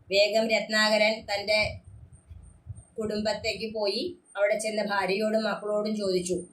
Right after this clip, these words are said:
"ഞാൻ ഈ ഓരോന്നും ചെയ്ത് കൊണ്ടുവരുന്ന ഈ പാപത്തിൻ്റെ ഫലം നിങ്ങളും, ഏ, പങ്കിട്ടെടുക്കാൻ തയ്യാറല്ലേ? സത്യം പറയണം"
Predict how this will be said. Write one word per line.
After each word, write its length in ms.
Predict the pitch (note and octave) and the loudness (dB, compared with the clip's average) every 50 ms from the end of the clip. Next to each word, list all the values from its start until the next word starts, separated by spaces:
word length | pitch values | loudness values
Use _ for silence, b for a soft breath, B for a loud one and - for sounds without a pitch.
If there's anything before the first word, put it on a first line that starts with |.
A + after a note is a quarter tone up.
| _ B B B B B | _ B B B B B
"ഞാൻ 240 | F#3+ F#3+ G#3 A3+ A#3+ | -2 -2 0 2 2
ഈ 360 | A#3 A#3+ B3 B3+ B3 A3+ - - - - | 2 2 2 0 -4 -4 -6 -12 -6 0
ഓരോന്നും 520 | G#3 G#3+ G#3+ G#3+ A3 A3 A3+ A3+ A#3+ A#3+ A#3+ | 2 4 4 4 2 2 0 0 0 0 0
ചെയ്ത് 340 | A#3 A#3 G#3 G#3 A3+ A#3 | 0 0 2 2 0 0
കൊണ്ടുവരുന്ന 880 | A#3 A3+ G#3 G#3 G#3+ A3+ A3+ A#3 A3 G#3+ G#3 G#3 G#3+ G#3 G3+ - - - - - - - - - - - - - - - _ _ _ _ _ - | 2 0 0 0 0 0 2 2 2 2 2 0 0 0 0 -2 -6 -10 -18 -20 -20 -20 -20 -20 -20 -20 -20 -20 -20 -20 _ _ _ _ _ -12
ഈ 300 | A3 G#3+ A3 A3+ A3 - - - F3+ | -6 -4 -4 -4 -4 -6 -8 -8 -4
പാപത്തിൻ്റെ 600 | G3+ F#3+ F#3 F#3+ - G#3+ G#3+ A3+ A#3 A3+ A3+ A#3 | 0 0 2 2 2 0 0 0 0 2 4 2
ഫലം 420 | A3+ A3 G#3 G3 G3+ G3 - - - - _ _ - - - - | 2 2 2 2 2 2 0 -2 -8 -14 _ _ -20 -20 -14 -8
നിങ്ങളും, 640 | F#3+ G3+ G3+ G3+ G#3+ A3 A3+ A#3+ B3 B3 C4 B3+ - - - - - - - - - - - - - - - - - - - | -4 -4 -2 0 2 2 4 2 2 0 -4 -10 -16 -18 -20 -20 -20 -20 -20 -18 -16 -16 -16 -16 -16 -16 -14 -14 -12 -8 -4
ഏ, 120 | F#3+ F3+ | -2 -2
പങ്കിട്ടെടുക്കാൻ 840 | F3 F3+ G3+ G3 G#3 G#3 A3+ A#3 A#3 B3 A#3 - G3+ G#3 G#3 G3+ - - | -2 0 0 0 2 4 2 2 2 2 2 0 2 2 0 0 0 2
തയ്യാറല്ലേ? 800 | F#3+ F3+ F3+ F#3+ F#3 F#3+ G3 G3 F#3+ F3+ F3+ E3+ D3+ - - - - - _ _ - | 0 2 2 2 0 0 0 2 2 2 2 0 0 -4 -8 -14 -20 -20 _ _ -8
സത്യം 380 | - G3+ - - - A3 A#3+ | -6 -6 -6 -4 -4 -4 -2
പറയണം" 480 | A#3 G#3+ F#3+ F3+ F#3 F3+ F3+ F3 F3+ - | 0 0 0 2 0 0 -2 -4 -8 -12